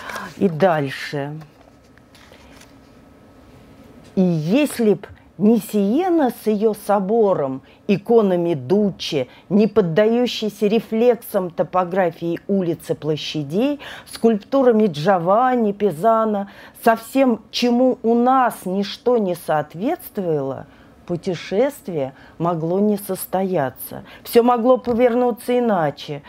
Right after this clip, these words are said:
не будь мы на грани физического истощения, не выбивающей предохранители Италии –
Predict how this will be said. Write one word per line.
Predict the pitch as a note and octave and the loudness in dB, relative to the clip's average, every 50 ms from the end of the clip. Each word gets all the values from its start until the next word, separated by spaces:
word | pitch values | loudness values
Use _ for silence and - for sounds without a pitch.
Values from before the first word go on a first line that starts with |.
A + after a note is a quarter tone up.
| - - - - - | -20 -20 -16 -8 -4
не | E3+ F#3+ F#3+ | -2 -2 0
будь | E3 G3 G#3 - - - | 0 0 0 0 -2 -6
мы | F3+ F3 F3 F3 | -6 -4 -4 -2
на | E3 E3 D#3+ D#3+ | -2 -2 -2 -2
грани | D3 D3+ F3 F3+ F3 D#3 D#3 D3 | -2 -2 0 0 0 0 0 -2
физического | C#3+ - E3 D3+ D3+ E3+ D#3 - - D3+ - - - D#3 D3 D#3 | -4 -6 -8 -8 -6 -8 -8 -8 -10 -12 -12 -8 -6 -2 -2 -2
истощения, | D3 - - - D3+ C#3+ C#3 - - - - A#3+ C#4 D#4 C4+ G#3+ D#3 C3 C3 - - - - - - - | -2 -4 -6 -6 -6 -6 -6 -6 -8 -6 -2 -2 0 2 0 0 0 -2 -4 -6 -12 -20 -20 -16 -6 -2
не | F#3 F#3+ | 0 2
выбивающей | F3+ G#3+ A3+ F3+ G3+ G#3+ F#3+ F3 A3 B3 B3 A#3+ A3+ G3+ - - - F3+ E3 | 4 4 4 4 4 4 4 4 4 4 4 4 2 0 -2 -4 -4 -4 -4
предохранители | - - E3 F#3 G3 E3+ F#3 G3 G3+ - E3 F3+ G3 G#3 A3+ A3+ G3 D#3+ - F3+ E3 D#3 D#3 D3 | -4 -2 0 0 0 2 0 -2 -2 0 0 2 2 2 2 0 -2 -2 -4 -6 -4 -2 -2 -2
Италии – | D#3 D3+ _ - G3+ G#3+ B3 D4 E4 C#4 A#3+ G3+ D#3+ D3+ | -4 -6 _ -2 0 2 2 2 2 0 0 0 -2 -4